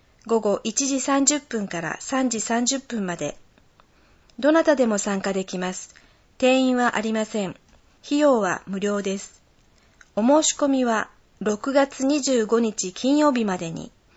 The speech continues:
株式会社中日アド企画へ、ファックスまたはメールで。ファックス、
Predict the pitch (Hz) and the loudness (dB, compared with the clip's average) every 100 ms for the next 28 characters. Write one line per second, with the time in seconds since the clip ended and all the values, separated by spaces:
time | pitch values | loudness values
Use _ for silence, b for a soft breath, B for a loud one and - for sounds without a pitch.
0 | b b b b - 208 240 254 - 240 | b b b b -6 0 2 0 -2 -2
1 | 233 208 - 170 147 - - - 277 277 | 0 0 -2 -4 -6 -10 -2 0 2 2
2 | 277 - 254 - - 214 262 - 269 254 | 0 -2 -4 -4 -4 -2 -4 -2 -4 -4
3 | 196 175 - _ _ b b b b - | -8 -8 -10 _ _ b b b b -4
4 | 262 254 - 208 185 180 _ 196 196 277 | -4 -4 -8 -8 -8 -10 _ -8 -2 2
5 | 262 214 214 214 196 190 - - _ _ | 2 2 0 -2 -2 -4 -6 -14 _ _
6 | _ _ _ _ _ _ - 220 220 196 | _ _ _ _ _ _ 0 0 0 -10
7 | - 185 | -8 -10